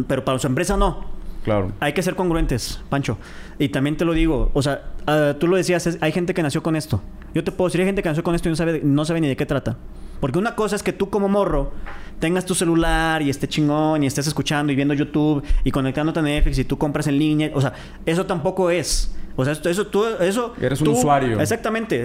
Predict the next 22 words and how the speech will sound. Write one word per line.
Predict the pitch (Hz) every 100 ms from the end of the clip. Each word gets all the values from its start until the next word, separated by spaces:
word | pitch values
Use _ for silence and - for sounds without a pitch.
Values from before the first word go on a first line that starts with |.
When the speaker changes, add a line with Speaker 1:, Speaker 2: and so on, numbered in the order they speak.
| 139
Speaker 1:
eres | 208
un | 226
usuario. | 208 214 196 131 110 -
O | 139
sea, | 139 - -
pero | 139 135
tú, | 226 233 175
si | - 165
eso | 196
lo | 190
transformas | 180 156 196 175 131
a | 131
querer | 131 151
hacer | 165 170
un | 175
emprendimiento, | 170 160 139 156 170 233 - - -
no | 139
saben | 147 156
cómo. | 147 151 127 98 - - - - - - -
Los | 135 113
Speaker 2:
Ok. |
Speaker 1:
chavos. | 160 165 160 117